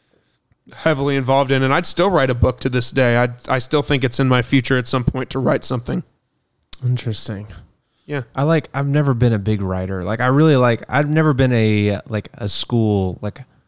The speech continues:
Speaker 2: when I'm assigned a paper. Like,
Speaker 1: Yeah.
Speaker 2: you write a, write a five-page paper on this Edgar Allan Poe thing. Like, no,
Speaker 1: Oh.
Speaker 2: not for me, man. But
Speaker 1: Really?
Speaker 2: doing, like, an opinion piece or something that I wanna do it on, like, I,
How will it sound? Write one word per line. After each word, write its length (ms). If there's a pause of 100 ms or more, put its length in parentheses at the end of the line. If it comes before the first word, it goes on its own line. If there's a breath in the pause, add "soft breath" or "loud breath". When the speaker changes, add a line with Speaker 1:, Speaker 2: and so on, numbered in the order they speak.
(260)
Speaker 2:
when 160
I'm 220
assigned 400
a 40
paper. 520 (480)
Like, 160
Speaker 1:
Yeah. 140 (360 soft breath)
Speaker 2:
you 240
write 240
a, 80 (140)
write 200
a 60
five-page 720
paper 300
on 80
this 120
Edgar 280
Allan 260
Poe 360
thing. 460
Like, 280
no, 320
Speaker 1:
Oh. 60
Speaker 2:
not 300
for 120
me, 240
man. 240
But 120
Speaker 1:
Really? 120
Speaker 2:
doing, 200
like, 160
an 80
opinion 420
piece 440 (300 soft breath)
or 80
something 400
that 140
I 160
wanna 300
do 180
it 60
on, 220
like, 220
I, 100